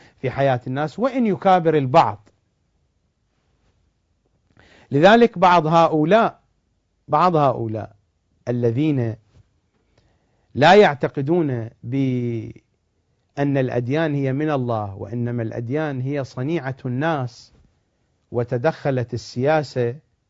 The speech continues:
وأصحاب رؤوس الأموال، وتأسست طبقة جديدة من رجال الدين،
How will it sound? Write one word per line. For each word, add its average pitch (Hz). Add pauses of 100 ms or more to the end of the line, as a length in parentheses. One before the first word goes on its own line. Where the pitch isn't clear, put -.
(640)
وأصحاب 120
رؤوس 135
الأموال، 139
وتأسست 139
طبقة 131 (380)
جديدة 123 (280)
من 147
رجال 143
الدين، 123